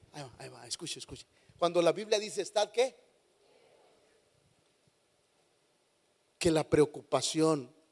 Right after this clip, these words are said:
no te controle. Que la ansiedad no te controle.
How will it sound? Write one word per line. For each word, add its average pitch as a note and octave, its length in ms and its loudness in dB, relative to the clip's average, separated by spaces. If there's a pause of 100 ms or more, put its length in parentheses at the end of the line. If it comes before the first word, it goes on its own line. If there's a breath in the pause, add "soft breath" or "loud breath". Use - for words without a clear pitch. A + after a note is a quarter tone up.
no D3 320 0
te D3 160 -6
controle. A#2+ 560 -12 (1040 soft breath)
Que F3 200 4
la D#3+ 100 2
ansiedad D#3 680 0 (400)
no C#3+ 220 -4
te - 120 -4
controle. A#2 560 -14